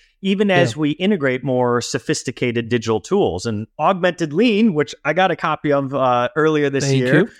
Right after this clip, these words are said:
Speaker 1: you know, with its focus on human centricity, it underscores the importance of empowering workers through technology rather than replacing them. And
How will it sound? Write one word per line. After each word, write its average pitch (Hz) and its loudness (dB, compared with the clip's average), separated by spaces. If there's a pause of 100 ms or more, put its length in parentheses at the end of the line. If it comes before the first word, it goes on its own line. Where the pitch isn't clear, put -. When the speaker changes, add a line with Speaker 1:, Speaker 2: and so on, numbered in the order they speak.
(100)
Speaker 1:
you 180 -2
know, 175 2
with 165 -4
its - -4 (180)
focus 196 2
on 160 -2
human 165 -2
centricity, 151 -4
it 175 -4
underscores 202 0
the 175 -2
importance 151 -2
of 135 2 (400)
empowering 170 0
workers 151 0
through 202 0
technology 127 -4
rather 139 0
than 131 -2
replacing 131 -4
them. 98 -8
And 104 -10